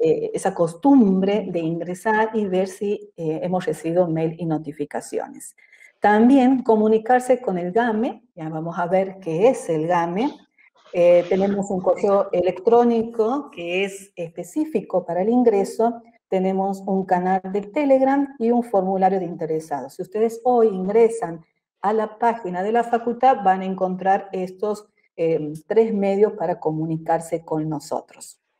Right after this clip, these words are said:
Entonces,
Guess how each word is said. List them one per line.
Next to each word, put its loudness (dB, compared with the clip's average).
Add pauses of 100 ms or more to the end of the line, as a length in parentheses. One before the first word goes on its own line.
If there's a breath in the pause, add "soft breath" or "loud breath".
(2000)
Entonces, 2